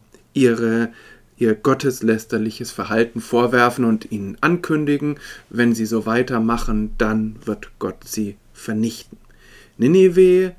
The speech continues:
das war die Hauptstadt des assyrischen Weltreiches, lag dort, wo heute die Stadt Mossul im Irak liegt. Es war also eine ganz schöne Reise und es wird nicht gesagt, warum gerade dieser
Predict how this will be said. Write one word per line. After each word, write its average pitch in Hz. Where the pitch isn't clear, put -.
das 98
war 98
die 98
Hauptstadt 120
des -
assyrischen -
Weltreiches, 131
lag 127
dort, 123
wo 110
heute 113
die 110
Stadt -
Mossul 113
im 101
Irak -
liegt. -
Es 156
war 120
also 113
eine 107
ganz 107
schöne 104
Reise 127
und 113
es 117
wird 127
nicht 123
gesagt, 117
warum 110
gerade 123
dieser 120